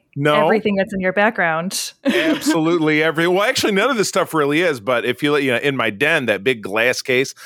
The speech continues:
Speaker 1: that's, that's all Eaglemoss. And it, you're right, it does, kinda like the cordyceps in The Last of Us, it spreads around the house. Um, but, uh, Peter, you, you've dabbled a bit, have you not?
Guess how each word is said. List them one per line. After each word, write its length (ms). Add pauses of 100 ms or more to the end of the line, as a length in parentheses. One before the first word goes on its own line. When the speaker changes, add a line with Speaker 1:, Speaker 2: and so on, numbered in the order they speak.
(200)
Speaker 1:
that's, 480
that's 300
all 140
Eaglemoss. 520
And 80
it, 160
you're 100
right, 220
it 100
does, 260 (280)
kinda 200
like 180
the 100
cordyceps 720
in 260
The 120
Last 360
of 100
Us, 220
it 100
spreads 640
around 320
the 120
house. 460 (540)
Um, 480 (100)
but, 300
uh, 120
Peter, 440
you, 340
you've 320
dabbled 380
a 60
bit, 240
have 240
you 80
not? 300